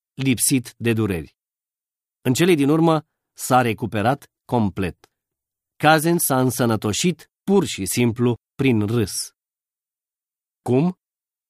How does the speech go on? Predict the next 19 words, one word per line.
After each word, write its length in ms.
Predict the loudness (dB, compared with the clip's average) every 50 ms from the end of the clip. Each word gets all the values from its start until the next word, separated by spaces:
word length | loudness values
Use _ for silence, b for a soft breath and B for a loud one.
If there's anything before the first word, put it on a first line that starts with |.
| _ _
Deși 320 | -6 -2 -2 0 0 2 2
oamenii 400 | 2 2 2 4 4 4 2 2
de 80 | 2
știință 420 | 0 0 0 2 2 2 2 0 0
de 100 | 0 0
la 100 | 2 2
acea 260 | 0 2 0 0 0
vreme 260 | 0 0 0 0 2
nu 120 | 2 2 2
aveau 220 | 2 2 2 2
niciun 340 | 2 2 2 2 2 2 4
mijloc 460 | 4 2 2 2 2 2 2 0 0
de 100 | -2 0
a 60 | 0
înțelege 500 | 0 0 0 0 0 0 0 0 0 0
sau 180 | -2 -2 -2 -2
de 100 | -2 -2
a 40 | -2
explica 540 | -4 -4 -4 -4 -4 -2 0 0 0 0